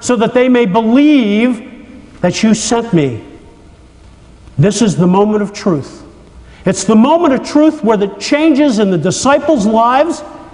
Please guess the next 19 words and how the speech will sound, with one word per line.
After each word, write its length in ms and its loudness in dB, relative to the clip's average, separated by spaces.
and 180 0
Jesus 760 0
knows 680 0
it's 200 -4
the 100 -6
final 680 -2
act. 420 -6
For 160 -2
it 60 2
is 200 0
this 240 0
act 480 -6
that 180 -8
turns 720 -2
the 60 0
Jewish 840 0
leadership 600 0
against 440 -4
him. 220 -14